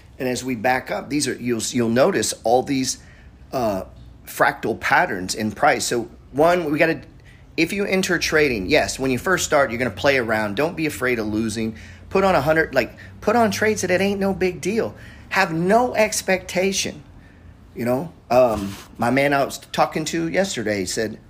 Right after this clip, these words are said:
you know, basically, "What, what's your expectation that I could pay for this with trading?" And it's like, you just started, man. It's such an entrepreneurial thing, you know?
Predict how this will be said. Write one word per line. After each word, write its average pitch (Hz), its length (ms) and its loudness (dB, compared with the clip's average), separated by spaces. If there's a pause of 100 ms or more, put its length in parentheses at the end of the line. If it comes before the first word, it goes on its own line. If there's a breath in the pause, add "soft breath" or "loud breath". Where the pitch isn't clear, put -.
(1080)
you 127 120 -4
know, 101 60 -4
basically, 117 400 0
"What, 120 420 -6
what's 127 340 -4
your 120 100 2
expectation 127 720 0
that 101 100 0
I 110 120 4
could 107 220 -8
pay 120 220 4
for 107 180 -4
this 104 300 -2
with 98 140 -6
trading?" 139 500 0
And 92 80 -10
it's - 120 -6
like, - 280 -12
you 101 80 -12
just 107 260 -2
started, 117 640 -2
man. - 300 -20 (440)
It's 131 140 -6
such 175 220 2
an 143 60 0
entrepreneurial 135 840 -4
thing, 139 460 -6 (440 loud breath)
you 101 60 -12
know? 117 240 -4